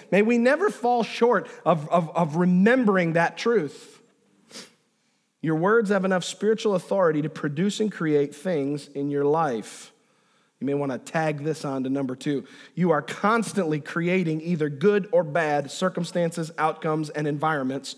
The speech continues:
with your words. You are constantly creating either good or bad circumstances, outcomes, and environments with your words. Number three,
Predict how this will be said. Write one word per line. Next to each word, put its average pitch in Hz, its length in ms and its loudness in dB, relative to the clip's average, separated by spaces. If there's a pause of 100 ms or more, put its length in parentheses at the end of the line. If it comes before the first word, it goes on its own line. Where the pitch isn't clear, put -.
(120)
with 135 200 -6
your 139 100 -2
words. 107 720 -10 (1900)
You 185 160 4
are 160 120 4
constantly 220 640 0
creating 170 480 0
either 160 240 0
good 240 380 2
or 220 180 0
bad 160 440 0
circumstances, 214 960 0 (120)
outcomes, 160 800 -2
and 147 160 -2
environments 135 1000 -6 (580)
with 123 240 -8
your 127 120 -4
words. 110 720 -8 (2000)
Number 170 360 0
three, 165 640 -2